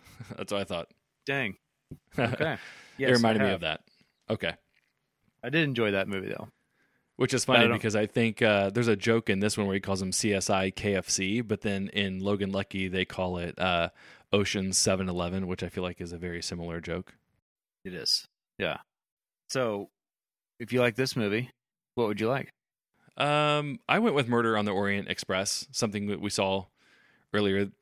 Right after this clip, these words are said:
Speaker 1: Wait, earlier this year or late last year? Well,
Speaker 2: Last
Speaker 1: close
Speaker 2: year.
Speaker 1: enough. Okay. Uh, I mean, 'cause it's, you can tell. I mean, he said it from the beginning.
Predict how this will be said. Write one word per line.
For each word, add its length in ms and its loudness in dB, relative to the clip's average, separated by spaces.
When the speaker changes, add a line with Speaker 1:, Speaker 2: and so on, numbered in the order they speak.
Speaker 1:
Wait, 180 -4
earlier 280 -2
this 160 0
year 120 0
or 60 2
late 160 4
last 280 0
year? 200 -10
Well, 260 2
Speaker 2:
Last 200 4
Speaker 1:
close 160 4
Speaker 2:
year. 80 0
Speaker 1:
enough. 160 -8
Okay. 280 2
Uh, 300 6
I 40 2
mean, 120 4
'cause 160 2
it's, 220 0
you 180 -2
can 180 0
tell. 340 -2
I 40 -6
mean, 140 2
he 120 0
said 200 0
it 120 -2
from 100 -4
the 60 -6
beginning. 560 -6